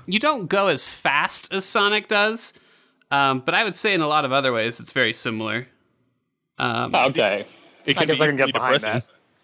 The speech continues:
Speaker 1: You know, it's not as eroticized as Sonic, which is kind of odd. Um,
Speaker 2: I've seen some, uh, very pretty Vault Dweller art.
Speaker 1: Yeah,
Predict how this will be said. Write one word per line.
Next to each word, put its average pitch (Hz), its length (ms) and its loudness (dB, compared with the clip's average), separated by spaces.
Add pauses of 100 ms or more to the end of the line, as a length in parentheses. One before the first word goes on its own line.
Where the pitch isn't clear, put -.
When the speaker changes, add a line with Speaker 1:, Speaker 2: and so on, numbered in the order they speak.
(240)
Speaker 1:
You 240 120 2
know, 359 180 2
it's 240 240 -4
not 277 260 0
as 285 160 -2
eroticized 165 1080 0
as 127 100 -10
Sonic, 113 460 -4
which 127 160 -8
is 135 160 -8
kind 143 180 -2
of 123 80 -4
odd. 117 460 0 (1160)
Um, 123 540 0 (880)
Speaker 2:
I've 196 220 2
seen 262 180 4
some, 220 240 2
uh, 175 120 4
very 190 320 0
pretty 165 440 -4 (160)
Vault 170 320 -2
Dweller 120 400 0 (220)
art. 117 240 -2 (320)
Speaker 1:
Yeah, 156 460 0